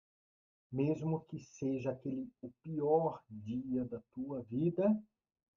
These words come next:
naquele dia você cresceu. Você descobriu uma coisa que não era legal de fazer. Você descobriu uma coisa que,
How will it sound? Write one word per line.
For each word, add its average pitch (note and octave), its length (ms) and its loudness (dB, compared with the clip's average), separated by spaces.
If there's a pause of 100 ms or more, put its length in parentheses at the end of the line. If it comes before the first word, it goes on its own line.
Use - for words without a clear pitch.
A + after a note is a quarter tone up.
(320)
naquele F#3 720 0
dia A#2 500 0 (480)
você A#2 360 -8
cresceu. - 600 -12 (1200)
Você A#2 600 -2
descobriu B2 880 0 (320)
uma B2 260 -2
coisa C3 600 2 (400)
que D#3 60 -8
não D#3 380 -2
era D#3 180 -2
legal B2 420 0
de G#2+ 120 -8
fazer. A2+ 440 -4 (680)
Você A#2+ 320 -2
descobriu B2+ 840 -2 (240)
uma B2 220 0
coisa B2+ 580 0 (460)
que, B2+ 420 4